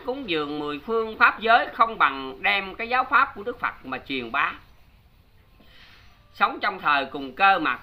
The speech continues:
kiếp thì, à, chúng ta được nhân duyên lành gặp được Đức Phật, Đức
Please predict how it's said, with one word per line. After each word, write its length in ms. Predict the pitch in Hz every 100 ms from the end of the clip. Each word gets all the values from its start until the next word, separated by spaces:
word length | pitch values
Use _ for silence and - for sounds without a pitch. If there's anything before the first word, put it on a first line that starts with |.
| -
kiếp 160 | 226 - - - - - - _ _ _
thì, 240 | 156 165 160
à, 280 | 160 156 151 -
chúng 160 | 233
ta 260 | 247 208 190
được 340 | 170 151 139
nhân 260 | 185 220 220
duyên 140 | 220
lành 300 | 208 160 147 127 - - - -
gặp 240 | 143 147
được 340 | 156 147 139 196
Đức 200 | 240 -
Phật, 260 | 147 -
Đức 120 | 196